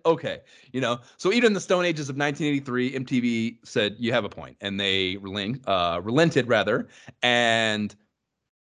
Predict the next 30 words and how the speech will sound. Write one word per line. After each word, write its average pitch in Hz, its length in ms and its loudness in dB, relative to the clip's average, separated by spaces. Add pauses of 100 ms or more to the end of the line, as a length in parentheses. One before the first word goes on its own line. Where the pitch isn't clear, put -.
(120)
played 165 240 4
the 151 60 0
video, 110 440 2
and 113 60 0
it 110 60 -8
was, 110 160 -6
like, 98 360 -2
you 123 120 -6
know, - 240 -10
a 85 60 -8
fucking 95 580 -2
nighttime 107 400 -2
premiere 98 540 -4
and 90 100 -6
was, 90 160 -10
like, 95 160 -2
the 92 60 -12
biggest 98 320 -2
thing 104 120 -4
that 98 60 -4
ever 92 140 -4
happened 92 240 -2
to - 20 -12
the - 60 -8
network 220 560 8
and, 135 160 2
like, 120 240 -2
changed 139 360 -2
the 131 80 -4
way 117 560 2